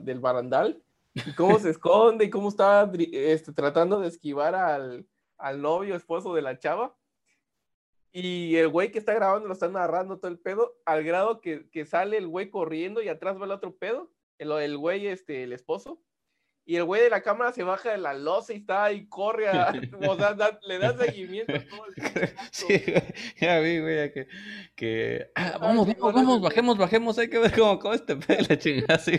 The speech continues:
Speaker 2: güey. No, a ver,
Speaker 1: Sí,
Speaker 2: güey.
Speaker 1: güey.
Speaker 2: Porque, porque sí, güey, en, hay, hay puntos, güey, en los que, puta, se llegan, les llegan a arruinar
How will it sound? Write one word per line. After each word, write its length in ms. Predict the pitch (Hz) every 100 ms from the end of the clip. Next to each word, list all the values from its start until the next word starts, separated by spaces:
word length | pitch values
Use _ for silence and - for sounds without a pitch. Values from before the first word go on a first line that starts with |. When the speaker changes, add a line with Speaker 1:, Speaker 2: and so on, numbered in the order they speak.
| 170
Speaker 2:
güey. 260 | 156 151 - _ _ _ _ - 175 185 170 - _
No, 160 | 117 139
a 160 | 113
ver, 200 | 135 -
Speaker 1:
Sí, 60 | -
Speaker 2:
güey. 160 | 160
Speaker 1:
güey. 160 | 147 147 _ _ _ _ _
Speaker 2:
Porque, 520 | 120 113 113 107 - 60
porque 240 | - 113
sí, 220 | 104 123 135
güey, 180 | 127
en, 380 | 113 107 101 101 -
hay, 200 | 123 139
hay 120 | 135
puntos, 340 | 139 156 151 156
güey, 180 | 143 147
en 100 | 127
los 100 | -
que, 80 | -
puta, 320 | - 123 127
se 160 | -
llegan, 380 | 101 104 131 117 -
les 180 | 95
llegan 280 | 95 107 123
a 60 | 101
arruinar 540 | 95 - - - -